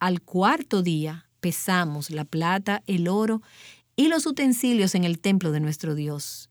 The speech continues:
y entregamos todo al sacerdote Meremot". Y nombra a diferentes sacerdotes de los que estaban allí para recibir los artículos.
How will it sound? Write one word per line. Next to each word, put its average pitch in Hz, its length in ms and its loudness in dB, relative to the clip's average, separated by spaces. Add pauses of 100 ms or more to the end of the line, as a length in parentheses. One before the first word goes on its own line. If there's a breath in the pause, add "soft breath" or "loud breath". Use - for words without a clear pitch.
y 233 140 4
entregamos 220 760 2 (160)
todo 156 480 2
al 151 160 -6
sacerdote 160 600 -4
Meremot". 151 580 -4 (880)
Y 269 100 4
nombra 226 480 6
a 185 60 4
diferentes 185 460 0
sacerdotes 196 580 0
de 165 80 -4
los 151 120 -2
que - 80 -6
estaban 156 300 -2
allí 180 240 0
para 147 220 -4
recibir 147 400 -4
los 151 180 -6
artículos. 151 840 -8